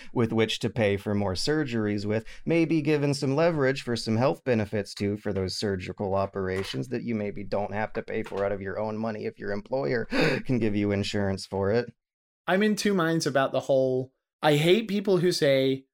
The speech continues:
Speaker 2: "Games should games, like, take politics out of games." Of course not. Like,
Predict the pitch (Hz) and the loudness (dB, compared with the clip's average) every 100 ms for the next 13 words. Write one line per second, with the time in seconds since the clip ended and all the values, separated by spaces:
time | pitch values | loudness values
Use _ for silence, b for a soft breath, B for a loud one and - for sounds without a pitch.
0 | _ _ _ 214 262 220 208 208 170 196 | _ _ _ 2 4 4 2 0 0 2
1 | 202 143 131 135 135 127 - 180 208 196 | 2 0 0 2 2 2 -2 0 0 0
2 | - 196 214 185 165 170 165 139 156 147 | 2 4 6 4 0 2 0 2 0 0
3 | 123 120 - - 170 - - 226 - 143 | -2 -6 -10 -10 -14 -6 -2 -2 -2 -6
4 | - 156 170 156 | -8 -10 -10 -10